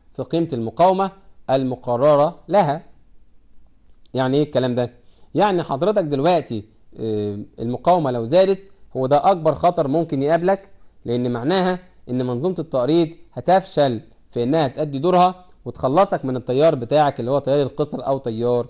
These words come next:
الخطأ. علشان كده المفروض ان حضرتك كل فترة زمنية هتكشف على هذه المكونات. يبقى انا دلوقتي اول خطر هيقابلني بالنسبة لي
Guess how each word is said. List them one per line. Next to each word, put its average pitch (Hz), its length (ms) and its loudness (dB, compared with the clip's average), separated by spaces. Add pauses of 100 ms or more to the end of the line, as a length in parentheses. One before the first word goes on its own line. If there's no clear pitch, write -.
(200)
الخطأ. 143 320 -6 (1800)
علشان 143 340 0
كده 233 320 4 (320)
المفروض 139 460 0
ان 131 160 -4
حضرتك 143 400 -2
كل 156 220 0
فترة 165 240 -2
زمنية 170 520 0 (200)
هتكشف 156 520 -2
على 156 200 2
هذه 143 640 0 (260)
المكونات. 120 640 0 (440)
يبقى 123 160 -4
انا 151 80 2
دلوقتي 202 500 2 (460)
اول 208 280 2
خطر 226 280 2
هيقابلني 170 680 2
بالنسبة 143 440 2
لي 233 140 -2